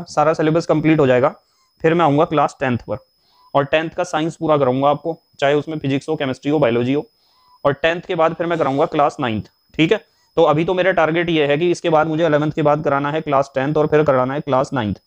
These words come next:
उसके बाद मैं switch करूंगा बीएससी first year पर, बीएससी first year की chemistry, फिर बीएससी second year की chemistry और फिर बीएससी final year की chemistry, ठीक है। बस मेहनत और ईमानदारी से पढ़ाई करते रहो।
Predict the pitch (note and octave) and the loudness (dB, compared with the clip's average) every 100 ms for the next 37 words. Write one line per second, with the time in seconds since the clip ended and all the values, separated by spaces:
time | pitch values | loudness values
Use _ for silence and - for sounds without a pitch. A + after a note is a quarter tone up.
0 | _ _ _ _ - D#3+ G3 F#3 F3 F#3+ | _ _ _ _ 0 2 4 2 0 -2
1 | F#3 F#3 - D3 E3+ E3 D#3 - F3+ D3+ | -6 -6 -2 -2 0 2 0 -2 -4 -4
2 | - C3 B2+ C3 C#3 D3 - D3+ B2+ C#3+ | 0 0 2 2 2 2 0 -2 0 0
3 | C#3+ C#3+ D3 D3 - D3+ - _ _ _ | 0 2 0 -2 -2 -4 -6 _ _ _
4 | - D#3 D3+ D3+ E3 D3+ C3+ D3 D3+ D3 | 0 2 4 2 0 0 2 4 4 2
5 | D3+ D3 C#3+ D#3 D#3+ - _ _ C3+ C#3 | 0 0 -2 -6 -8 -12 _ _ -2 0
6 | E3 D3 D3 D3 F3 C3+ C3 B2 A#2+ B2 | 0 2 0 0 -2 0 2 4 2 2
7 | A#2+ A2 - G#2+ - - E3 G3 G#3 _ | -2 -4 -6 -12 -12 -2 0 0 -4 _
8 | _ _ C3+ D#3 D3 D3 E3 E3 E3+ D#3+ | _ _ -2 -2 -2 0 2 2 0 2
9 | D#3+ D#3 D#3+ E3+ F#3 D#3 D3+ A#2+ C3 C#3 | 2 2 0 0 0 2 0 0 0 0